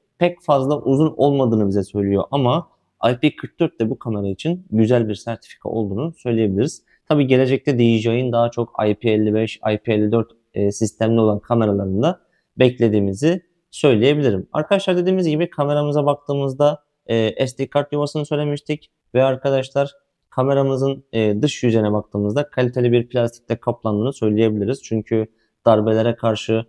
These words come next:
veyahut da rüzgarlı havalarda kameramızın birazcık, e, ağırlığından, e, daha iyi bir performans alabilmemiz gerekiyor ki kameramızın şu andaki ağırlığı P bir, Zenmuse P bir,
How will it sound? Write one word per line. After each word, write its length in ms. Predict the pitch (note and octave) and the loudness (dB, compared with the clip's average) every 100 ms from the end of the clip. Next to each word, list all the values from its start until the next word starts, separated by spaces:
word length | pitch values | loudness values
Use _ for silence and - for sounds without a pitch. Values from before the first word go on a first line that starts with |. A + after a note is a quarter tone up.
| _ - | _ -6
veyahut 340 | A2 A2+ G#2+ | -2 -2 -2
da 60 | A2+ | -2
rüzgarlı 480 | G#2 G2+ G#2+ G#2 A#2+ | 0 0 0 2 0
havalarda 580 | A#2+ A2 G#2 G2+ A2 C#3 | 0 0 0 0 -2 -4
kameramızın 680 | - A2 A2+ A2 G#2 B2+ - _ - | -4 -2 -2 -2 -2 -4 -6 _ -4
birazcık, 520 | A#2+ G2+ A2+ C#3 _ _ _ - | -2 0 -4 -8 _ _ _ -4
e, 380 | G2 G2 G2 G2 - | -2 -2 -4 -6 -6
ağırlığından, 760 | A2 G#2+ G#2 G#2 G#2 G#2+ A2 G#2 - _ _ | -2 2 2 4 2 2 0 -2 -10 _ _
e, 60 | G2 F#2+ F#2+ F#2+ F#2+ F#2+ - - _ _ _ - | -6 -4 -4 -6 -6 -8 -12 -18 _ _ _ -2
daha 260 | G#2+ B2 B2 | 0 -2 0
iyi 240 | G#2+ A2+ | 2 2
bir 180 | A#2+ B2+ | 2 -2
performans 500 | A#2 A2 A2 A2 G#2+ | -4 -4 -2 -2 -2
alabilmemiz 480 | G#2 G2 G2 G2 F#2+ | -2 0 -2 -2 -2
gerekiyor 460 | F#2+ F#2+ - D#3 D#3 | 0 -2 2 2 2
ki 340 | B2 E3 - _ _ _ _ _ _ | -2 -2 -6 _ _ _ _ _ _
kameramızın 540 | _ C3 B2+ A2+ A2 A2 | _ 0 2 0 0 -4
şu 180 | - B2 | -4 -2
andaki 380 | B2 A#2+ - | 0 -2 0
ağırlığı 560 | G#2+ G#2 G2+ G#2 C3+ E3+ _ - | 2 2 2 0 -2 -4 _ -4
P 260 | A2+ A2 | -2 2
bir, 360 | C3 C3+ - - _ - | 0 -2 -10 -20 _ -6
Zenmuse 400 | A2+ G#2+ G#2+ - | -2 -2 -4 -2
P 220 | A#2 A#2+ | 0 2
bir, 280 | B2+ B2 | 2 -2